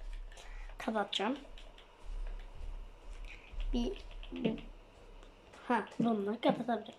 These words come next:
işte şurayı. Güzel oldu. Bakalım. Şuradan. Tamam, fena değil. <laughs> Ortaya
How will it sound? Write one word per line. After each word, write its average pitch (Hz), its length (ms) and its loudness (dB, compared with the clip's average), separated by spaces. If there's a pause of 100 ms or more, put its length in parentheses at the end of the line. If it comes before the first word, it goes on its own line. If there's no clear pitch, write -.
(100)
işte - 200 -12
şurayı. - 260 -10 (760)
Güzel 214 240 0
oldu. 196 120 -4 (2500)
Bakalım. 262 420 8 (1000)
Şuradan. 208 580 0 (840)
Tamam, 311 300 10 (140)
fena 254 320 10
değil. 269 240 8 (300)
<laughs> - 100 0 (1800)
Ortaya 254 600 12